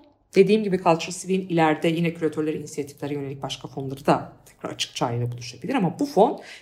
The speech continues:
görsel sanatçılar ve yirmi beş kırk beş yaş arası görsel sanatçılara yönelik bir fon. Sanatsal Üretim Fonu adı. Mentörler Fonu alan sanatçıları süreç boyunca eşlik ederek destekliyorlar.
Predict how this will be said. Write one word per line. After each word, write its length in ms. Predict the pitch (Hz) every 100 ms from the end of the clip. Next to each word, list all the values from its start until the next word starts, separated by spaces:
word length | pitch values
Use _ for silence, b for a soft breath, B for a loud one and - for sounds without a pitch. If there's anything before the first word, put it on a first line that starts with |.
| _
görsel 360 | 135 135 294
sanatçılar 600 | 349 302 285 285 302 294 254
ve 60 |
yirmi 240 | 208 208 240
beş 140 | -
kırk 220 | - -
beş 180 | 254 -
yaş 160 | 143 135
arası 300 | 120 - -
görsel 340 | - 123 - -
sanatçılara 640 | - - - - 127 - B B B
yönelik 360 | 160 143 131 -
bir 140 | -
fon. 240 | - 202 - - _ _ _ B B B
Sanatsal 420 | - 180 180 180 220
Üretim 300 | 202 233 247
Fonu 400 | 165 165 - - - -
adı. 280 | - 160 - _ _ _ _ -
Mentörler 680 | 185 185 208 196 196 202 - - _ _ _ _
Fonu 440 | - 170 165 143 - - _ _ _ _ _ _
alan 280 | 165 151 147
sanatçıları 760 | - 143 139 - 143 135 131 - _ _ _ _ _ -
süreç 540 | - - 180 175 - -
boyunca 520 | 151 139 135 131 -
eşlik 360 | 175 - - -
ederek 320 | 220 277 277
destekliyorlar. 800 | 277 - 277 277 269 262 269